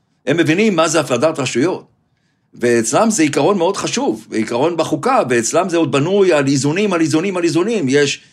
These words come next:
שני בתים בקונגרס, ויש, אה, בית משפט עליון שהוא בית משפט עליון פדרלי, ויש חמישים מדינות. יש שם מערכת איזונים ובלמים מאוד מורכבת,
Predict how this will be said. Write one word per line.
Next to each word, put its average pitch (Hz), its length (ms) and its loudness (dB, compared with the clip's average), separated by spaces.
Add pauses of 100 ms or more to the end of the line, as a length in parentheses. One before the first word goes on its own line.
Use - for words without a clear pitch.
שני 165 200 -2
בתים 160 280 0
בקונגרס, 147 720 0
ויש, 139 400 0
אה, 135 100 2
בית 135 160 -2
משפט 143 320 -2
עליון 151 360 0
שהוא 131 360 -2 (320)
בית 143 180 0
משפט 143 360 0
עליון 143 280 0
פדרלי, 143 640 0
ויש 135 280 0
חמישים 147 500 -4
מדינות. 139 580 -2 (680)
יש 160 140 2
שם 196 100 0
מערכת 170 420 -2
איזונים 151 340 2
ובלמים 160 560 -2
מאוד 185 340 0
מורכבת, 123 600 -2